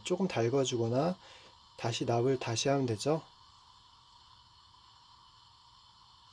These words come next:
이렇게 털어주고 나면, 어, 이제 완벽하게 됐겠죠? 아이고, 초점이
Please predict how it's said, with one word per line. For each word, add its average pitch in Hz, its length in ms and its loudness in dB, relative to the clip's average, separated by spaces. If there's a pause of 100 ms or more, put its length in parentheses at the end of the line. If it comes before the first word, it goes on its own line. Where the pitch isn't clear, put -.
(800)
이렇게 117 400 -8 (640)
털어주고 175 520 0
나면, 117 420 -2
어, 107 260 -8 (460)
이제 113 160 -4
완벽하게 131 520 -2
됐겠죠? 135 480 -4 (3000)
아이고, 113 180 -8 (1160)
초점이 160 640 -2